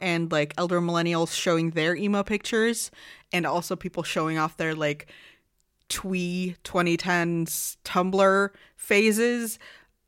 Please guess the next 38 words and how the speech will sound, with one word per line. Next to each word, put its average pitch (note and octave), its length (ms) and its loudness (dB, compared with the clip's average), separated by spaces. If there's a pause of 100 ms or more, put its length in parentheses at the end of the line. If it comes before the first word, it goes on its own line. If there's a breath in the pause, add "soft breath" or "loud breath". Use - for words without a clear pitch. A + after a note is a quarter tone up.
(120)
and F#3 320 -2
it's E3+ 260 -2
just, - 280 -4
it, D#3+ 200 2 (140)
it's E3+ 260 -4
making G#3 260 -2
me G#3 100 0
feel F#3 380 2
very G#3 300 2
old, G3 320 2
but A3+ 100 -2
also, A3 300 2
like, C4+ 300 2 (300 soft breath)
it's - 180 -8
very D#4+ 300 2
sweet. - 720 -10 (160)
It's C#4+ 200 -4
very D#4+ 360 2
cute. - 680 -6 (120)
And A3 120 0
I'm A#3 180 4
just A3 280 -4
like, F#3 340 2 (480 loud breath)
I G#4+ 120 2
was C4 160 0
never F3 260 0
cool F3+ 320 2
enough F3+ 260 2
to E3+ 100 -8
be D#3 180 -10 (200)
properly E3+ 560 0 (120)
emo. F3+ 480 2
I D#4+ 140 2
was D#4 180 0
just - 240 -2
a E3+ 80 -6
soul D#3 520 -4
emo. D#3+ 540 -6